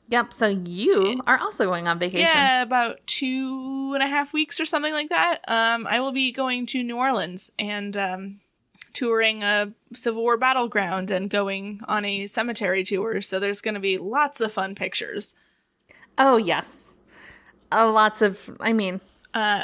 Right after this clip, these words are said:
Speaker 1: I was looking through her Instagram. We post a lot of corpses.
Speaker 2: Well, I'm not gonna improve on that.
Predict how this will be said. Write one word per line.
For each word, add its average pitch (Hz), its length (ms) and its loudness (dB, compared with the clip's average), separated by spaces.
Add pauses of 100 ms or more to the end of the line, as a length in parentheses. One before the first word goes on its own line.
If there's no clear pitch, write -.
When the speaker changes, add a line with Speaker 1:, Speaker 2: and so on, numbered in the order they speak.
Speaker 1:
I 285 80 4
was 294 200 -2
looking 311 280 2
through 302 100 2
her 294 80 4
Instagram. 269 640 0
We 240 80 0
post 320 280 0
a 240 40 2
lot 202 200 4
of 202 60 -2
corpses. - 720 0 (200)
Speaker 2:
Well, 285 440 2
I'm 254 260 0
not 285 340 0
gonna 285 220 2
improve 247 460 0
on 185 160 0
that. 196 300 2